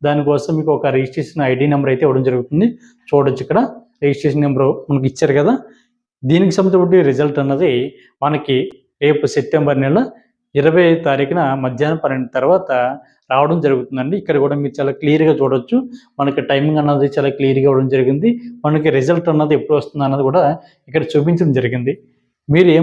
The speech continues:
మొబైల్ నెంబర్ అయితే ఇచ్చారో ఆ మొబైల్ నెంబర్కి అయితే మీరు ఎంపికైనటువంటి సేవ తగ్గటువంటి డీటెయిల్స్ అయితే రావడం జరుగుతుంది. కొన్ని టెక్నికల్ ఎర్రర్ వల్ల మీకు ఎస్ఎంఎస్ రాకపోతే మీరు సేమ్ ఏ మొబైల్ నెంబర్తో అయితే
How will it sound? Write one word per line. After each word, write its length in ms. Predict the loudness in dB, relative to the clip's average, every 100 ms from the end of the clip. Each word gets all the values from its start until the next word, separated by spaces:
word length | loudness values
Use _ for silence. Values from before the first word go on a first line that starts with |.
| 4
మొబైల్ 220 | 4 2
నెంబర్ 180 | 2 2
అయితే 140 | 2 -2
ఇచ్చారో 280 | 0 2 2
ఆ 60 | 0
మొబైల్ 220 | 0 0
నెంబర్కి 240 | -2 -2 -4
అయితే 200 | 0 0 0 -2 -8 _ _
మీరు 140 | 0 2
ఎంపికైనటువంటి 640 | 2 2 0 2 0 -2 -2
సేవ 180 | 0 0 -2
తగ్గటువంటి 440 | -4 -2 -2 0 0 0
డీటెయిల్స్ 300 | 0 -2 -2
అయితే 140 | -4
రావడం 240 | 0 0 0
జరుగుతుంది. 440 | -4 -6 -10 -8 -8 _ _ -2
కొన్ని 160 | 0 0
టెక్నికల్ 420 | -2 -4 -2 2 2
ఎర్రర్ 200 | 2 0
వల్ల 160 | 0 0 -2 -6 _ _
మీకు 180 | -6 -2
ఎస్ఎంఎస్ 380 | 0 0 0 2
రాకపోతే 560 | 0 0 -4 -6 0 0 0 -4 -18 _
మీరు 180 | -2 -2 0
సేమ్ 260 | 0 2 0 -2 0
ఏ 40 | 2
మొబైల్ 240 | 2 2 2
నెంబర్తో 300 | 0 -2 0
అయితే 280 | -2 0 0